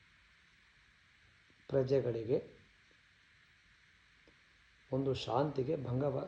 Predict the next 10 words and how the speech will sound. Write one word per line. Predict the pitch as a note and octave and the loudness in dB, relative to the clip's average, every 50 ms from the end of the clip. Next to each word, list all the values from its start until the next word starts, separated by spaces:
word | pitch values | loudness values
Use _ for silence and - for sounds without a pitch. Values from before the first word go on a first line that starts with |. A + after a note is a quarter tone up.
| - - - | -8 -12 -8
ತರ್ತಕ್ಕಂಥ | - C3+ B2+ B2 - - C3 C3 B2 - - - - | -6 -6 -6 -4 -6 -10 -8 -8 -10 -8 -6 -8 -8
ಒಂದು | - - - F3 G#3 A3+ - - - - - - - - - _ _ - - _ - - - - | -6 -6 -6 -6 -6 -8 -12 -20 -20 -20 -20 -20 -20 -20 -20 _ _ -20 -20 _ -20 -20 -20 -8
ಈ | - C3 C3 B2+ | -4 -4 -2 0
ಯೋಗ | B2+ B2 B2 B2 C#3+ D3+ - - - B2 | 2 2 2 2 0 -2 -2 -4 -10 -10
ಉಂಟಾಗಿದೆ. | A2+ A2 G#2+ A#2+ - B2+ B2+ - - - - - - - - - - - - - - - - - - - - _ - - - | -10 -8 -8 -10 -10 -10 -12 -16 -18 -20 -20 -20 -20 -20 -20 -20 -20 -20 -20 -20 -20 -20 -20 -20 -20 -20 -20 _ -20 -8 0
ಮತ್ತು | C#3 D3+ D3+ - - E3 C3+ C3+ C#3 - - - - - - _ - - _ - - _ - - - _ _ _ _ - - | 0 0 0 4 4 6 6 4 2 -4 -16 -20 -20 -20 -20 _ -20 -20 _ -20 -20 _ -20 -20 -20 _ _ _ _ -20 -10
ವಿಶೇಷವಾಗಿ | C3 B2 G#2+ - E3 E3+ E3 - D#3+ D3 D3 D3 C#3 C#3+ D3 - - - | -8 -6 0 2 2 2 2 2 2 4 4 4 2 2 -2 -2 -2 -4
ಒಂದು | B2+ B2+ B2+ C3 C3 | -2 -2 -2 -2 -4
ಭಾರತೀಯ | A2+ A2 B2+ C#3 C#3+ D3+ C3 C3+ C#3 C3+ C3+ B2+ B2+ C3 C3 - - - | -2 0 2 2 2 0 0 0 -2 0 0 0 -2 -2 -6 -12 -14 -8
ರಾಜಕೀಯದಲ್ಲಿ | - A#2 A#2+ A#2+ C3 C3 C3 C3+ B2 A#2+ A#2+ A#2+ C3 C#3 F3+ | -4 -4 -4 -4 -6 -6 -4 -4 -4 -2 -4 -4 -4 -6 -6